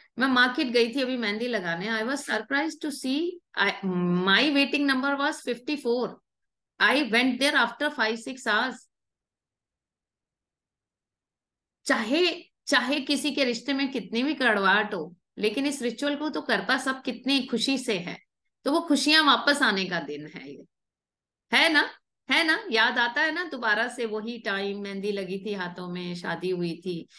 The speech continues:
So this is something very beautiful। हर एक दिन, हर एक मोमेंट जो जीवन में आ रहा है ना, उसे एंजॉय कीजिए।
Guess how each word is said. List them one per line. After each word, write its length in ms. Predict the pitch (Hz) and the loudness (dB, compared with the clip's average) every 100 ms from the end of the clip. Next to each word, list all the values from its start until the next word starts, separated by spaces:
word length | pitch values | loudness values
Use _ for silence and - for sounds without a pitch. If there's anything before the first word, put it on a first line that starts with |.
| - - - | -20 -20 -8
So 200 | - 320 | -4 0
this 240 | 233 240 | 2 2
is 160 | 302 285 | 2 0
something 420 | 240 226 262 247 | 0 2 2 2
very 340 | 196 247 302 202 | 4 4 4 4
beautiful। 500 | 208 190 190 185 175 - _ - | 2 2 -4 -4 -8 -12 _ 2
हर 160 | 302 320 | 4 4
एक 240 | 311 208 | 2 0
दिन, 360 | 233 247 233 226 | 0 0 -4 -2
हर 140 | 226 | 0
एक 140 | 233 226 | 0 0
मोमेंट 460 | 208 196 208 233 226 | -4 -4 -4 -2 -2
जो 120 | 202 | -4
जीवन 320 | 170 185 185 | -2 -2 -2
में 140 | 196 180 | -4 -2
आ 140 | 156 | -2
रहा 120 | 165 | -2
है 60 | 185 | -4
ना, 80 | 220 | -4
उसे 180 | 220 | -4
एंजॉय 520 | 214 175 160 185 196 220 | -2 -2 -2 -2 0 -2
कीजिए। 520 | 175 147 156 147 | -4 -6 -6 -10